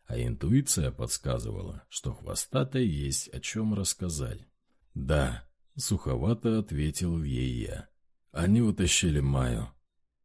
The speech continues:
Она лишь качнула головой, выпустила меня из рук, потёрла рога, будто это помогало ей думать.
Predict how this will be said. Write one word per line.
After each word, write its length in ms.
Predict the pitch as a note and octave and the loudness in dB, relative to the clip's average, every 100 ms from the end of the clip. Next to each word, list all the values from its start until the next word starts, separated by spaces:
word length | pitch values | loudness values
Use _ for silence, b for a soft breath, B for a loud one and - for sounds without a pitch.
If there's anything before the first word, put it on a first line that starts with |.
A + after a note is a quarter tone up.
| _ - | _ -12
Она 320 | G#2 A2 C3 | -4 0 2
лишь 240 | D3 C3+ - | 2 0 2
качнула 560 | A#2 - G#2+ G2 D2 | 2 4 6 6 4
головой, 680 | A1 A1 A1 A#1 F2+ B2 B2 - - | 0 -2 -2 0 2 2 0 -8 -8
выпустила 720 | - F#2+ G#2+ - - - C2 | 0 2 2 0 -2 -2 0
меня 380 | C2+ C2 B1+ A#1 | 0 0 0 -2
из 200 | - A#1 | -4 -4
рук, 420 | D#2 A#2+ A#2+ - _ - | -2 -2 -4 -14 _ -8
потёрла 640 | B1+ - D#3+ C#2 B1 A#1 | -6 -2 -2 0 0 -2
рога, 460 | A1+ B1 G#2+ A2 - | -2 -2 -2 -2 -8
будто 420 | B1+ A#2 A#2+ B2 | -2 -2 0 0
это 480 | A#2 A#2 E3+ - E3 | 0 0 -4 -4 -4
помогало 540 | - C2 A#1 A#1 A#1 | -2 -2 -2 -2 -2
ей 200 | A#1 A1 | -2 -4
думать. 480 | A1 A#1 G1+ - | -6 -8 -6 -10